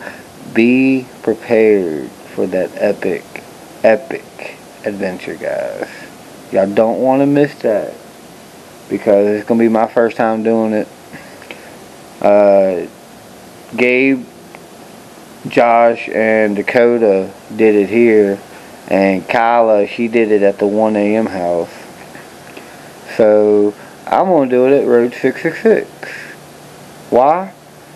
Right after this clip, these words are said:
Because I'm crazy. I am crazy. I think that we're gonna catch some evidence, and I think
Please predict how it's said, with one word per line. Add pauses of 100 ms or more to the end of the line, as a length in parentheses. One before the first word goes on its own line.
(260)
Because
I'm
crazy. (1400)
I
am
crazy. (2500)
I
think
that
we're
gonna
catch
some
evidence, (300)
and
I
think